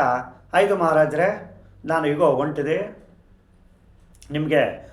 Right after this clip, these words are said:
ಒಳ್ಳೆ ಜೋಡಿನ ಕರ್ಕೊಂಡು ಮದುವೆ ಮಾಡಿಸೋ ಜವಾಬ್ದಾರಿ ನನ್ನ ಮೇಲೆ ಬಿಟ್ಟಿದೆ"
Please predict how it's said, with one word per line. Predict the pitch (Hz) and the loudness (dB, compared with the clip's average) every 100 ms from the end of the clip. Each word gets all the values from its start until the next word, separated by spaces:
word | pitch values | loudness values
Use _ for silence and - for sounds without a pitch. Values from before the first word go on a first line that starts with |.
| - | -4
ಒಳ್ಳೆ | 156 202 | 2 2
ಜೋಡಿನ | 156 160 151 170 127 113 - - - - - - - - | 4 2 2 0 -2 -4 -8 -18 -20 -20 -20 -20 -20 -8
ಕರ್ಕೊಂಡು | 160 135 165 147 | -4 0 0 0
ಮದುವೆ | 131 143 165 | -2 0 0
ಮಾಡಿಸೋ | 151 139 135 151 | 0 -2 -4 -4
ಜವಾಬ್ದಾರಿ | 117 139 127 131 143 127 110 - - - | 0 0 0 -2 -2 -2 -6 -12 -20 -8
ನನ್ನ | 131 143 156 | -4 0 2
ಮೇಲೆ | 143 | 0
ಬಿಟ್ಟಿದೆ" | 131 131 120 143 | -2 -4 -2 0